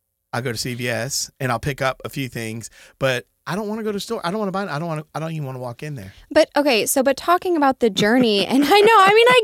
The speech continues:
Speaker 2: get that, and I do get that, and, um, and people are, and that's a whole nother conversation for
Speaker 1: A
Speaker 2: another
Speaker 1: whole nother
Speaker 2: day.
Speaker 1: one. But I had to go off on
Speaker 2: Um,
Speaker 1: that because I defend, and I do support Amazon Prime.
Speaker 2: Yeah,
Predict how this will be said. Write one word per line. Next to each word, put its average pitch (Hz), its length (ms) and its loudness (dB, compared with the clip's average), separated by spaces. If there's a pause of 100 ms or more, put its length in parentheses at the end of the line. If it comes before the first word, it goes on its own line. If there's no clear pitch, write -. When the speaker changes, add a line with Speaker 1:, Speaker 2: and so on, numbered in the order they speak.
Speaker 2:
get 539 240 4
that, 277 360 4 (300)
and 311 240 2
I 339 120 6
do 349 260 6
get 269 220 4
that, 214 340 4
and, 226 340 2
um, 202 460 2
and 226 180 0
people 269 380 2
are, 190 420 4
and 196 260 -4
that's 247 200 2
a 233 60 2
whole 226 300 4
nother 196 220 2
conversation 170 600 -2
for 180 140 -4
Speaker 1:
A - 20 2
Speaker 2:
another 156 200 6
Speaker 1:
whole 147 120 4
nother 139 80 4
Speaker 2:
day. 170 400 4
Speaker 1:
one. 143 80 -10
But 175 120 6
I 190 60 2
had 190 180 0
to 247 60 4
go 233 40 6
off 226 260 6
on 196 80 4
Speaker 2:
Um, 185 60 0
Speaker 1:
that 113 120 -2
because 113 400 -8
I 120 140 -6
defend, 113 380 -8
and 170 240 0
I 151 80 0
do 147 120 -2
support 123 360 -6
Amazon 107 360 -8
Prime. 90 360 -14 (220)
Speaker 2:
Yeah, 185 420 0